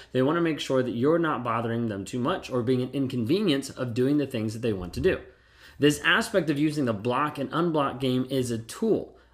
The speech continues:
of manipulation to make sure they assert your do-, their dominance over you,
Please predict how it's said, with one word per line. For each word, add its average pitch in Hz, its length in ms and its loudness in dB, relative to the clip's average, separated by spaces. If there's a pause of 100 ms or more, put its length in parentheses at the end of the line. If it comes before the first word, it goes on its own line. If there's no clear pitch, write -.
of 156 200 2
manipulation 151 640 2
to 139 80 2
make 135 180 0
sure 147 140 -2
they 135 120 4
assert 127 300 -2
your 143 140 0
do-, 120 320 0
their 127 180 0
dominance 151 480 0
over 117 300 0
you, 127 300 2